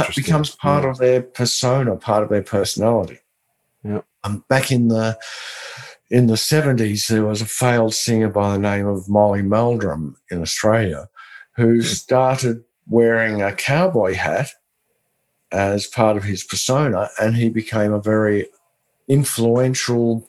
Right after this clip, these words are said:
Speaker 2: gossip, music industry gossip guy because he couldn't
Speaker 1: Hmm.
Speaker 2: sing. But it all came about because he wore his hat. So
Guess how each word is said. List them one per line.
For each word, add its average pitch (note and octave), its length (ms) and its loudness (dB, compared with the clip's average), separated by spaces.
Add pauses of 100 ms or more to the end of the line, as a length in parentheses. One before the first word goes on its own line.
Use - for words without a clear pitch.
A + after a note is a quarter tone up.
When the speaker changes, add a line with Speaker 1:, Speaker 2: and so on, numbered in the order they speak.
Speaker 2:
gossip, B2+ 560 0 (240)
music A#2+ 360 2
industry A#2 380 0
gossip D3+ 420 0
guy D2 340 -4 (320)
because G#2 260 0
he G2+ 100 -2
couldn't G2+ 240 0
Speaker 1:
Hmm. F#2+ 40 -4 (160)
Speaker 2:
sing. D2 220 -4 (720)
But C3+ 100 2
it - 20 4
all D3+ 180 4
came D3 340 2
about B2+ 300 2
because A2+ 240 0
he A2+ 80 2
wore G2+ 260 0
his F#2+ 120 -2
hat. G#2+ 240 -4 (800)
So B2 360 2